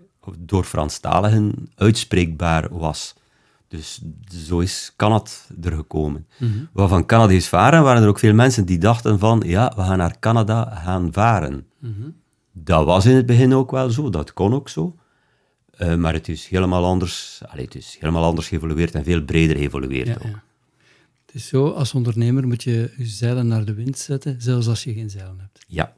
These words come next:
Speaker 1: inderdaad.
Speaker 2: <laughs> Maar, eh, je hebt dus, of je hebt, of jullie zijn ook, eh, een hele tijd in Canada geweest.
Speaker 1: Eh, ja, wij hebben, eh, wij waren buiten het, de kanoschool ook reisbegeleiders.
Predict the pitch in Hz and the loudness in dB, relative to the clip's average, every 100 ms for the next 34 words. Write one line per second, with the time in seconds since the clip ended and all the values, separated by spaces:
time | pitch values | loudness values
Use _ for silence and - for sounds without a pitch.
0 | - 101 82 57 - - - 226 - 220 | 0 2 2 -2 -8 -14 -16 -16 -14 -14
1 | 233 247 - _ _ _ - - - 180 | -14 -14 -20 _ _ _ -20 -20 -20 -12
2 | 143 160 160 151 175 131 135 - - 117 | 0 2 4 2 2 4 2 2 -2 -2
3 | - - 135 - 123 139 - - 139 135 | -2 -2 -4 -2 -2 -2 -2 -2 0 2
4 | 139 151 120 120 123 147 - - 120 113 | 2 0 0 0 0 -2 -6 -10 -4 -2
5 | 107 104 110 104 113 101 98 110 120 135 | -2 -4 -6 -6 -6 -6 -6 -4 -4 -2
6 | 123 110 101 95 95 - _ _ _ _ | 0 0 -4 -8 -16 -20 _ _ _ _
7 | _ _ _ _ _ _ _ _ - 90 | _ _ _ _ _ _ _ _ -4 2
8 | 80 80 80 131 127 - 95 95 85 92 | 4 4 4 4 2 2 2 2 4 4
9 | 90 90 87 87 85 85 82 80 80 80 | 4 4 4 4 2 2 0 -2 -2 -2
10 | 82 101 90 92 92 90 - _ - - | -4 -2 0 2 2 0 -2 _ -14 2
11 | 104 110 107 92 76 80 _ _ _ _ | 4 6 6 2 2 -4 _ _ _ _
12 | 82 78 - 82 90 95 92 - 92 80 | -8 -6 -6 -2 2 4 4 2 -2 0
13 | 82 - 80 87 92 107 110 120 147 - | -2 -2 0 2 2 2 2 0 -4 -10
14 | - | -20